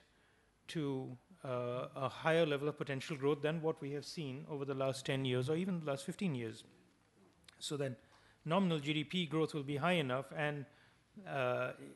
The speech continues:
and of course, I mean, these are extraordinary times in terms of, uh, the crisis and interest rates, they will fall. The debt is indeed sustainable and can be brought down. But, you know, this debt didn't build up overnight. It, it built up steadily. I was looking at the charts, and we were having a discussion,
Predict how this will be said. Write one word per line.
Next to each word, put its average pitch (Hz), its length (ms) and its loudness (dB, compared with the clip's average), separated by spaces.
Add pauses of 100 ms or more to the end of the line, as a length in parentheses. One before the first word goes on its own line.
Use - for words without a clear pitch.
(140)
and 147 180 -2
of 135 140 -6
course, 175 300 -2
I 151 40 -6
mean, 139 140 -6
these 139 160 -4
are 139 40 -2
extraordinary 127 580 -4
times 117 360 -8
in 117 120 -8
terms 123 260 -6
of, 117 240 -8
uh, 120 200 -6
the 120 120 -8
crisis 127 400 -6
and 123 100 -8
interest 131 320 -10
rates, 113 160 -12
they 127 60 -8
will 127 100 -8
fall. 139 300 -6 (340)
The 160 80 -4
debt 156 340 -2 (360)
is 160 320 0
indeed 156 340 0
sustainable 131 600 0
and 156 220 -2
can 160 220 -2
be 156 80 -2
brought 147 260 -4
down. 139 280 -6
But, 202 200 2
you 208 60 -6
know, 208 260 -2
this 214 200 -6
debt 214 200 -10
didn't 196 280 -6
build 180 180 -6
up 185 140 -6
overnight. 160 560 -6 (320)
It, 147 80 -12 (180)
it 147 320 -6
built 175 180 0
up 170 120 4
steadily. 151 320 2
I - 20 6
was 139 140 0
looking 160 300 -2
at 131 100 -6
the 131 60 0
charts, 143 420 0
and 135 80 -6
we 131 60 -6
were 135 60 0
having 135 140 -4
a 127 60 -8
discussion, 131 500 -8